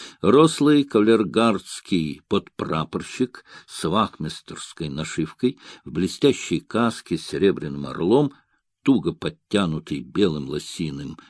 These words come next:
ремнём, с плашом по земле, рыжеусый, полный,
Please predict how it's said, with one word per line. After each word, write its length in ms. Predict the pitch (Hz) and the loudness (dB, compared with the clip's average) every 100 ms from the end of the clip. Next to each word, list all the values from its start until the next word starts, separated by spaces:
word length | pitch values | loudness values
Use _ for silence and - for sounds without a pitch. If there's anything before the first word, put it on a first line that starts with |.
| _ | _
ремнём, 720 | - - 65 71 87 117 131 - - | -12 -10 -8 -6 0 2 2 -2 -20
с 160 | - - | -12 -8
плашом 680 | - 101 98 117 120 127 127 | 0 2 2 4 6 6 4
по 140 | 135 | 4
земле, 440 | 117 117 117 123 127 _ _ _ _ - - - | 4 4 6 6 4 _ _ _ _ -20 -18 -12
рыжеусый, 680 | - 67 98 123 107 - 76 | -10 -2 2 4 4 0 0
полный, 680 | - 123 123 104 78 - | 4 6 8 6 2 -6